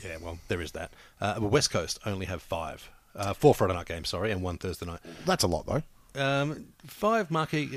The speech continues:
Speaker 1: five, um, well, prime time slots.
Speaker 2: Yeah.
Speaker 1: Isn't that much?
Speaker 2: Uh, now, I am not the expert on this either, but I do believe that there is some issues,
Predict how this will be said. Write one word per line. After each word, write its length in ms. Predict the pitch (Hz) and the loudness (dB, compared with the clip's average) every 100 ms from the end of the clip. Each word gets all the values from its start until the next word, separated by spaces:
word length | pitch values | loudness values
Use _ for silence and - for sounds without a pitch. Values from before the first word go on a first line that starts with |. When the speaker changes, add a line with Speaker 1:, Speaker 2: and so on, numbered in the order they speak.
| 113 - | -10 -2
Speaker 1:
five, 360 | 151 147 113 | 4 6 6
um, 380 | 110 104 98 - - - | 4 4 2 -4 -14 -6
well, 220 | 101 78 - - | -6 -6 -12 -6
prime 240 | 101 82 | -4 -4
time 220 | - 85 | -8 -8
slots. 240 | - 92 - - | -8 -8 -6 2
Speaker 2:
Yeah. 200 | 95 - | 2 2
Speaker 1:
Isn't 160 | 127 131 | 0 2
that 80 | 104 | 2
much? 280 | 92 - - - - - _ - - - | -2 -4 -10 -12 -18 -20 _ -20 -8 -2
Speaker 2:
Uh, 100 | 143 | 8
now, 380 | 147 143 139 - | 12 12 12 6
I 240 | 113 127 127 | 8 10 12
am 300 | 120 113 107 | 10 8 6
not 160 | 113 107 | 6 6
the 80 | |
expert 260 | 107 - 101 | 4 6 6
on 80 | 98 | 6
this 160 | 95 98 | 6 6
either, 260 | 95 92 | 6 6
but 220 | 85 98 - | 4 2 4
I 200 | 95 98 | 4 4
do 240 | 92 120 | 10 10
believe 340 | 107 101 101 - | 10 8 8 6
that 200 | 98 98 | 4 6
there 140 | 104 | 8
is 120 | 104 | 8
some 180 | - 98 | 6 4
issues, 580 | 98 - 90 85 - | 4 2 2 0 -4